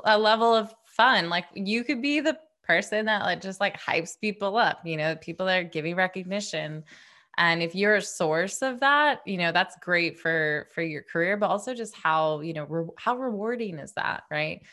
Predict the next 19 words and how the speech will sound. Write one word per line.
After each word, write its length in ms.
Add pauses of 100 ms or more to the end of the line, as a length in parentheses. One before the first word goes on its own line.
(180)
And 80
a 20
lot 200
of 40
the 60
times 220
where 320 (160)
what 260
makes 280
our 120
work, 380 (720)
you 160
know, 320 (180)
great 400
is 220
if 160
it's 240
rewarding. 600
So 420